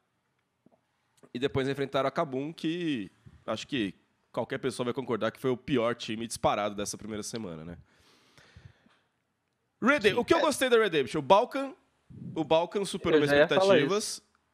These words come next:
Speaker 1: O menino é bom, real, assim. É,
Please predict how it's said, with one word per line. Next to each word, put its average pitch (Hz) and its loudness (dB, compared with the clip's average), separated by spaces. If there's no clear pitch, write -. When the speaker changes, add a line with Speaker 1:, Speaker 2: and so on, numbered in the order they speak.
Speaker 1:
O 117 -10
menino 127 0
é 139 0
bom, 139 -2
real, 139 -2
assim. 107 -12
É, 98 0